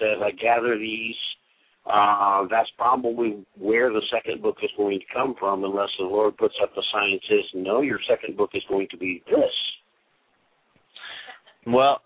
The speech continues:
Speaker 2: I feel that your wife, Stana, is very psychic. I think she already knew that there was gonna be another book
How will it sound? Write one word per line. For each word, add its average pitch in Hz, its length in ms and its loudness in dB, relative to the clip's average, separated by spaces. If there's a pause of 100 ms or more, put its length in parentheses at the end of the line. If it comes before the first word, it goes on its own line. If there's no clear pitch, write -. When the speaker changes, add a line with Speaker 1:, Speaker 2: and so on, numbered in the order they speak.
(340)
Speaker 2:
I 147 140 0 (120)
feel 139 260 -4
that 117 260 -6 (140)
your 110 280 -8
wife, 107 420 0 (640)
Stana, 95 480 -8 (720)
is 95 120 -14
very 104 420 0
psychic. 98 400 0 (180)
I 110 160 2
think 120 240 -6 (100)
she 120 120 -2
already 117 320 -2
knew 104 320 -6
that 95 180 2
there 101 120 -2
was 92 120 -6
gonna 98 180 -6
be 92 140 -4
another 98 320 -2
book 92 340 2